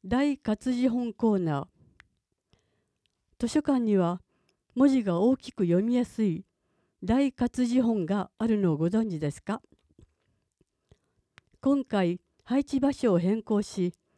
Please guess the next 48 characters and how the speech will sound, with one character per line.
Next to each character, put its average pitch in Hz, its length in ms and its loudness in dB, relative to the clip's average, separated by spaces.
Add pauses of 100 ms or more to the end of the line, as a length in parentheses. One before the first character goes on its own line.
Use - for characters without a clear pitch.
(420)
今 247 240 0
ま 269 160 2
で 202 100 0
よ 180 140 4
り 156 240 -8 (440)
手 294 120 2
に 254 120 0
取 214 200 2
り 262 40 2
や 285 120 2
す - 80 -20
く 233 80 -8
な 196 120 0
り 190 120 0
ま 190 160 -2
し - 40 -18
た 196 140 -4
の 170 100 0
で、 160 220 -4 (540)
ぜ 247 120 2
ひ 269 200 0
お 180 80 -4
楽 226 240 -2
し 214 120 -6
み 196 120 -2
く 175 80 -8
だ 165 160 -2
さ 160 160 -4
い。 196 100 -6 (2250)
こ 262 120 4
の 294 100 4
他 254 260 2
に 226 140 -2
も、 180 260 0 (300)
調 254 320 2
べ 247 160 6
学 220 220 0
習、 175 400 0 (380)
図 196 120 -2
鑑 277 260 0
コ 277 180 0
ー - 40 2
ナ 208 160 0
ー - 20 0
の 165 140 0
新 214 300 -4
設 190 280 -4
や 165 220 -2